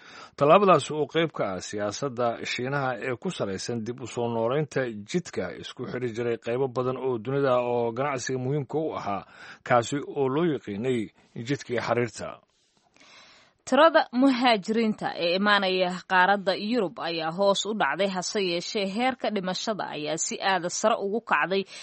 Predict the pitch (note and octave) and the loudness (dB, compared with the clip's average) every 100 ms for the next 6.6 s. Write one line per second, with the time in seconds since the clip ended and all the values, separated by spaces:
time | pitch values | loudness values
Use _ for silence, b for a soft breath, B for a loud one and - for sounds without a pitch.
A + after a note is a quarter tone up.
0 | B - - E4 C#4 A3 A#3+ - G3 F3+ | B -6 0 4 4 2 -2 -2 -2 0
1 | F#3+ F#3 E3+ - A3+ F#3+ A3 G#3 D#3+ C#3+ | 0 -2 -4 -2 0 2 2 0 -4 -4
2 | D#3 F3+ - F3+ E3 F3+ F3 F3 F#3+ F#3 | -6 -6 -2 0 -2 -4 0 0 0 -2
3 | F3+ F#3 G3+ G3 F3+ F3 F3 F3 D3+ E3+ | 0 0 0 0 -2 -2 0 0 0 -4
4 | F#3+ F#3+ G#3 G#3+ F3+ E3 E3 - G3 F3+ | -4 -4 -4 0 2 2 0 -4 -4 -4
5 | E3+ F#3 - B3 G3 - F3+ F#3 G3+ F3 | -4 -4 -4 -4 -2 -2 -4 -2 0 -2
6 | E3 - F#3 F3+ F3 | -4 -6 -2 2 4